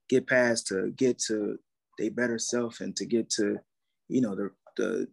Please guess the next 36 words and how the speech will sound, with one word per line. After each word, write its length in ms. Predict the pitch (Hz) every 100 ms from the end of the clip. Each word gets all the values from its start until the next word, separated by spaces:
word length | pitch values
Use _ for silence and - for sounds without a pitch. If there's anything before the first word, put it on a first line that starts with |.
| -
ideal 440 | 120 117 117 127
relationship 540 | 120 110 123 117 117 104
of 120 | 95
what 180 | 104 110
they 140 | 98
want. 340 | 101 113 113 -
'Cause, 220 | 101 92
you 80 | 113
know, 80 | 101
some 240 | - 113 - _ _ _
people 320 | 139 - 107
might 260 | 113 120 107
want 220 | 117 113
to 60 | 107
marry, 180 | 110 110
some 180 | - 95
people 220 | 104 107
might 260 | 107 107 101
just 220 | 107 -
want 240 | 107 110
a, 800 | 101 - _ - - _ _ -
uh, 300 | 87 85 92 - _ _ _ _
forever 680 | - 107 127 110 113 104 - _ _
boyfriend 320 | 135 135 110
and 80 | 107
girlfriend 400 | 127 131 117 107
situation 720 | - 117 107 120 123 - 113
or 180 | 113 101 -
girlfriend, 460 | 113 113 - 110
girlfriend, 400 | 110 120 117 113
or 40 | 110
boyfriend, 440 | 104 113 104 101
boyfriend 420 | 131 131 117 107
situation. 540 | 104 104 107 117 - - _ _ _ _
So, 640 | - - 113 110 104 107 - _ -
um, 480 | 104 104 95 101